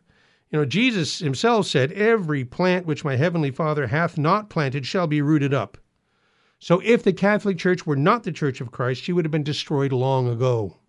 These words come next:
But she still stands today, whilst many of her, her temporal enemies have disappeared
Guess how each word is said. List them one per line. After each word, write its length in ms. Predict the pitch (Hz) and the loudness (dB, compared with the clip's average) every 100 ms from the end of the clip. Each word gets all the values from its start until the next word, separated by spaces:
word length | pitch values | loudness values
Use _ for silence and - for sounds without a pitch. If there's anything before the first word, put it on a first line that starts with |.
| _ _ _ _ _ _ _ _ _ _ _ _ _ | _ _ _ _ _ _ _ _ _ _ _ _ _
But 100 | 139 | -6
she 120 | - | -4
still 340 | 131 - 202 196 | -4 0 2 2
stands 420 | - 175 160 135 | 0 0 0 0
today, 540 | - 135 147 131 101 - _ _ _ _ _ _ _ _ _ _ | -6 -4 -2 -4 -6 -12 _ _ _ _ _ _ _ _ _ _
whilst 260 | 160 147 - | -2 0 4
many 300 | 175 190 160 | 4 4 2
of 160 | 135 | 0
her, 260 | 143 156 160 123 | 0 -2 -4 -8
her 120 | 151 | -8
temporal 420 | 147 175 165 143 | -2 0 0 0
enemies 360 | 170 196 151 139 | 2 2 2 0
have 120 | 147 | -4
disappeared 680 | 123 131 123 - 254 117 | -4 -6 -6 -2 -2 -4